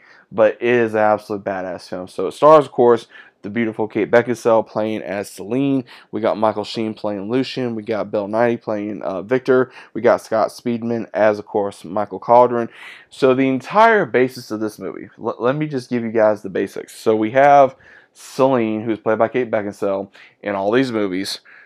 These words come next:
There's, I think, about four or five movies. Yeah, I wanna say five. Now,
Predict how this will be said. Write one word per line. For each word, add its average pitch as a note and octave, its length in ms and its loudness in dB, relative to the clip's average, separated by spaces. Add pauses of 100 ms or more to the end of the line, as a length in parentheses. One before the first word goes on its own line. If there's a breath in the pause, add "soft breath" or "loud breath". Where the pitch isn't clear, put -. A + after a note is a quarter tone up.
(160 soft breath)
There's, G#2 260 -2
I G#2 180 2
think, C3+ 180 -4
about G2+ 380 -4
four A#2+ 180 4
or C3 80 2
five C3 220 6
movies. G#2 420 -4 (160)
Yeah, G2+ 140 -2
I - 20 -4
wanna A#2 180 -6
say C3+ 140 -6
five. F#2 380 -6 (480 soft breath)
Now, G#2 480 -2